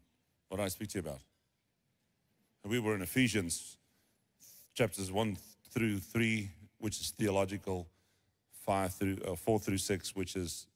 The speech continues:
talks about behavior, and talking about that. We are moving on, um, still in the same vein of thought. We're still in Ephesians to, to, to a large degree. And would you open your Bibles to Ephesians? I'm gonna just call it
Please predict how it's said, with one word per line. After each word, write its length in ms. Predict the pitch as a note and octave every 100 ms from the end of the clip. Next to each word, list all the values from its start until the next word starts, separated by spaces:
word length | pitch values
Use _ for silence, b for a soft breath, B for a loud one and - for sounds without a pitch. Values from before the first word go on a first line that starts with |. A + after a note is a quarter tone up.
| -
talks 200 | F#2+ -
about 220 | F2+ F2
behavior, 480 | F2 G2 F2+ F#2 E2 - b b b b b
and 300 | - F#2+ F#2 - -
talking 240 | A2+ G2
about 220 | F#2+ F2+
that. 180 | G2+ G2
We 240 | B2 A#2+ G2+ -
are 120 | G#2
moving 340 | G#2+ G#2 G#2
on, 380 | F#2 G#2 F#2 G#2+ G#2 _ _ _ _ - - -
um, 420 | F2 D#2 D2+ D2 - _ _ _ _ _ _ _ -
still 240 | - D3+
in 80 | B2
the 80 | G2
same 260 | B2 G#2
vein 320 | F#2 G2+ G#2 G2+
of 80 |
thought. 300 | F#2 - G#2 - -
We're 60 | G2
still 200 | - G#2
in 100 | F2
Ephesians 480 | - A2 F2+ F#2+ -
to, 180 | G#2+ G#2 -
to, 160 | G#2 F2 _ _ -
to 100 | G2+
a 20 |
large 260 | F#2 F#2 F#2
degree. 340 | F2+ G#2+ F#2 B B B B
And 80 | -
would 160 | C#3 C3+
you 60 |
open 220 | C3 A#2
your 60 | G#2
Bibles 460 | A2 G#2+ G2+ G2+ -
to 220 | A2 G#2
Ephesians? 480 | - A2+ G2+ G2+ G#2
I'm 80 |
gonna 140 | B2 A#2+
just 160 | G2+
call 180 | -
it 60 | G#2+